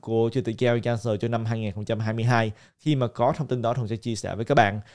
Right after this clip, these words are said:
Nói chung thì cái mối quan hệ giữa F T X và Gary Gensler vẫn chưa có rõ ràng bây giờ đối với Thuận. Ngoại trừ thông tin đó ra thì chúng ta cũng còn một số những cái, à,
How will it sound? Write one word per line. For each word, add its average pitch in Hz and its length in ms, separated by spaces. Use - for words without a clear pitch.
Nói 160 100
chung 151 260
thì 135 120
cái 139 120
mối 143 140
quan 123 220
hệ 101 280
giữa 107 520
F 131 100
T 127 360
X - 100
và 117 140
Gary 113 260
Gensler 107 400
vẫn 104 240
chưa 139 160
có 123 120
rõ 107 140
ràng 104 320
bây 117 140
giờ 107 240
đối 117 180
với 165 80
Thuận. 113 300
Ngoại 143 180
trừ 175 120
thông 185 160
tin 196 100
đó 196 60
ra 170 180
thì 151 120
chúng 151 100
ta 156 100
cũng 147 180
còn 120 240
một 110 140
số 143 340
những 110 160
cái, 135 200
à, 127 140